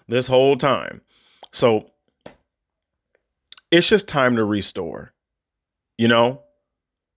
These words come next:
We've done so much in twenty twenty. We've seen so much in twenty twenty. We've burned the fields. The land is barren. It is, it's time to plant some new, some new,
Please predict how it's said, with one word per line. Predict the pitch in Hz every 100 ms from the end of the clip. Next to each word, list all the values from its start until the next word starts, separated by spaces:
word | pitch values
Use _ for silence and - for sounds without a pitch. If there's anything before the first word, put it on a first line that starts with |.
| _ _ _
We've | 127 160 190
done | 165 180 156
so | - - 202 226
much | 185 175 233 -
in | 127 110
twenty | - 110 92
twenty. | 87 107 80 62 80 _ _ -
We've | 131 180 202
seen | - 180 143
so | - - 185 196
much | 156 160 180 180 -
in | 117 113
twenty | 127 110 95
twenty. | - 110 60 - _ _
We've | - 175 151 117
burned | 165 190 190 160
the |
fields. | 131 135 101 76 65 - - _ _ _ _ _ _ _ _ -
The | 147
land | 135 151 190 185
is | 143 120
barren. | 98 123 139 123 90 69 _ _ _ _ _ _ _ _ _ _ _
It | - 143 -
is, | 131 117
it's | 139 117
time | - 143 139
to | 110
plant | - 113 101
some | - 98
new, | 98 98 95 _ _ _ _ _ _ _
some | - 110 98
new, | 98 95